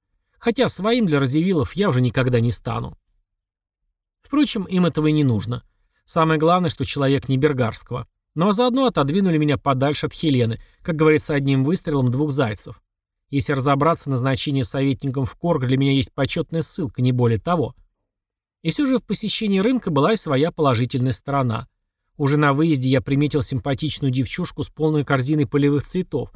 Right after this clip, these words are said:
При этом растения не сорваны, а аккуратно выкопаны. Корзина же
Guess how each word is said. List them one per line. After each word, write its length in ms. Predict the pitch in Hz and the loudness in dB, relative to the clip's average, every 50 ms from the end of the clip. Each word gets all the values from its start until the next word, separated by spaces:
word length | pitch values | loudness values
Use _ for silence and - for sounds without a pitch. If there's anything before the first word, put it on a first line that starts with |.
| - - _ _ _ _ _ _ | -20 -20 _ _ _ _ _ _
При 140 | - 233 269 | -2 0 0
этом 180 | 247 233 202 | 0 0 0
растения 420 | 175 180 151 - - 196 175 160 151 | 0 0 0 -2 -2 -2 0 2 2
не 120 | 147 147 | 0 0
сорваны, 420 | - - - 220 233 208 190 160 | -2 -2 -2 -2 -2 0 0 0
а 40 | 131 | 0
аккуратно 440 | 117 - - 127 135 135 - - 151 | 0 0 0 0 0 0 0 -2 -2
выкопаны. 580 | 147 151 123 - - 101 - 123 120 123 123 - _ _ _ _ _ _ _ _ _ _ _ | 0 0 0 -2 -6 -10 -8 -6 -6 -6 -8 -12 _ _ _ _ _ _ _ _ _ _ _
Корзина 420 | - 160 175 208 208 277 285 269 | 0 0 0 2 2 2 2 2
же 140 | 202 165 185 | 2 2 0